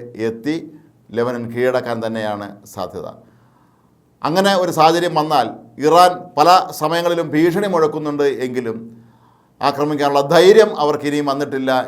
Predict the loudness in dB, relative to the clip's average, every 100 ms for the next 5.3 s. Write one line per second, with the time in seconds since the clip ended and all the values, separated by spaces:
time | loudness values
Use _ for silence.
0 | -4 -6 -4 -6 -8 -14 -14 -6 -6 -4
1 | -4 -4 -2 -2 -2 -2 -4 -6 -14 -2
2 | 2 4 4 4 2 2 2 2 2 -2
3 | -2 -6 -16 _ _ 2 4 6 4 0
4 | -2 -14 -20 _ 2 2 2 0 0 2
5 | 0 0 2